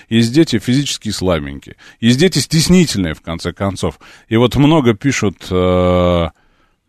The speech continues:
э, тоже о том, что вот он был таким, да, что его обижали там в классе. Ну, обижали, я очень мягкое там слово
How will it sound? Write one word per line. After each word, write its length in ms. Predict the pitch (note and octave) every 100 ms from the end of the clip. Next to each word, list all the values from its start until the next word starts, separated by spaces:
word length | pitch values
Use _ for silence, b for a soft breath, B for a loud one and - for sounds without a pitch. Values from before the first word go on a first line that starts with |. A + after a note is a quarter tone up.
| -
э, 400 | - D2+ B1+ A#1 - -
тоже 280 | A#2 G#2+ B2
о 60 |
том, 260 | - G3 F3
что 180 | - A2+
вот 180 | -
он 140 | E3+ D3
был 160 | C#3
таким, 600 | A#2+ C3 A#2+ G2+ E2+ D#2
да, 180 | D2+ G#2
что 180 | - G2+
его 160 | A2+ D3
обижали 520 | A#2+ A#2+ C#3 C#3+ B2
там 200 | A2+ G#2+
в 60 |
классе. 480 | - G2+ F#2+ D#2+ -
Ну, 80 | G2
обижали, 460 | G#2 G#2+ C3+ A2+ F#2+
я 80 |
очень 200 | F#2 -
мягкое 400 | G2+ F#2+ - -
там 180 | - -
слово 340 | - E2+ D#2